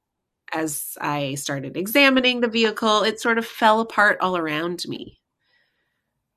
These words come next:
But that didn't mean that I still wasn't going to keep going on the path of pursuing God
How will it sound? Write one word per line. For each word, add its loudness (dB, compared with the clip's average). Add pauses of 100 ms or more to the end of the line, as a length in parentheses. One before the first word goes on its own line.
(100)
But -2
that 4
didn't 4
mean 6
that 4
I 4
still 4
wasn't 6
going 2
to -6
keep -4
going 0
on 0
the -2
path -2 (140)
of -12
pursuing -2
God -2